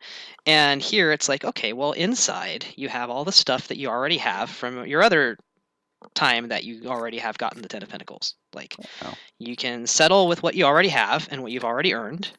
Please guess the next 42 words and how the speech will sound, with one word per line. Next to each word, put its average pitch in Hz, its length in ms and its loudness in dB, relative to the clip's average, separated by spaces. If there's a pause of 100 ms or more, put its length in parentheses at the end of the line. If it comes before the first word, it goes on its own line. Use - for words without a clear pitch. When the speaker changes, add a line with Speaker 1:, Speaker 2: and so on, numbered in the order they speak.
(540)
Speaker 1:
and 123 440 6
that's - 180 -2
great. - 260 2
You've - 140 -4
got 127 200 0
that - 120 -2
here, 117 260 -6
and 123 200 -12
you, 127 260 -10
whenever 135 380 -2
you 151 140 4
stay 135 240 4
inside, 127 440 2
you've 120 200 -12
got 127 180 2
all 131 120 2
that 135 140 2
stuff, - 460 -4
and 117 280 -10
enjoy 135 340 -2
it. 107 140 -4 (460)
Um, 131 480 0
and 123 400 -10
if - 220 -10
that's 127 220 0
all 135 180 0
the 151 60 -2
stuff - 260 2
that 156 80 -2
you 165 140 0
ever 170 160 0
want, 180 480 0
that's - 200 -6
fine. 143 340 0
You 135 100 -6
can - 120 -8
stay 117 220 -4
inside. 98 420 -8 (480)
But - 560 4 (180)
if 151 260 -2
you 147 160 -4
want 160 800 -2